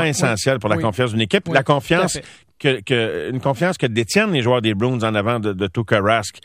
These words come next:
Speaker 2: Lui,
Speaker 1: Oui.
Speaker 2: il en a, il en a pas donné beaucoup de cadeaux depuis le début des séries au complet, là.
Speaker 1: Non, non, c'est sûr. Puis,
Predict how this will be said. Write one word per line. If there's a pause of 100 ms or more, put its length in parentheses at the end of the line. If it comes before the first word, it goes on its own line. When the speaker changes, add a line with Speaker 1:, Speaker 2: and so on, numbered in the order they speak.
(280)
Speaker 2:
Lui,
Speaker 1:
Oui.
Speaker 2:
il
en
a,
il
en
a
pas
donné
beaucoup
de
cadeaux
depuis
le
début
des
séries
au
complet,
là. (160)
Speaker 1:
Non,
non,
c'est
sûr. (480)
Puis,